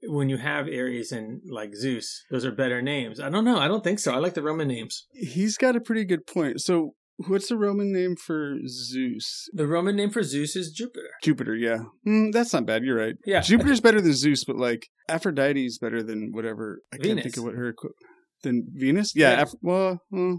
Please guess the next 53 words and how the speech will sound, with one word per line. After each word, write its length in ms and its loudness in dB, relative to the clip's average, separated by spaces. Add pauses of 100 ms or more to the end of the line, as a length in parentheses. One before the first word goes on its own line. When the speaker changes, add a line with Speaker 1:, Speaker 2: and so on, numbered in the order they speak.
(120)
Speaker 1:
Like, 160 -6
all 160 0
the 120 2
names 340 2
Speaker 2:
I 60 6
think 180 4
Aphrodite's 400 2
better 160 -4
than 160 -2
Speaker 1:
uh, 40 -8
all, 120 -2
Speaker 2:
Venus. 140 -6
Speaker 1:
all 160 4
the 100 4
Roman 320 4
names 420 -2 (240)
are 120 -2
the 80 -4
planets. 580 -8 (140)
Speaker 2:
Right. 220 -4 (140)
Speaker 1:
I, 200 -8
I, 180 -6
I 40 -6
couldn't 280 0
run 200 2
you 60 -2
through 180 0
'em 120 0
all, 180 -2
but 120 -8
you 100 -2
know 60 0
what 60 0
I 40 -4
mean? 140 -2
That 180 -4
Speaker 2:
Dagobah. 720 0 (100)
Speaker 1:
Yeah, 160 0
a, 260 -4
a 80 0
hawk. 340 0 (140)
Speaker 2:
<laughs> 120 -20
Speaker 1:
Like, 220 2 (120)
we're 160 4
Speaker 2:
Yeah. 60 8
Speaker 1:
gonna 160 4 (380)
adopt 360 0
these 180 0
gods 340 2
of 80 -4
this 100 -6
other 180 -2
culture. 500 -6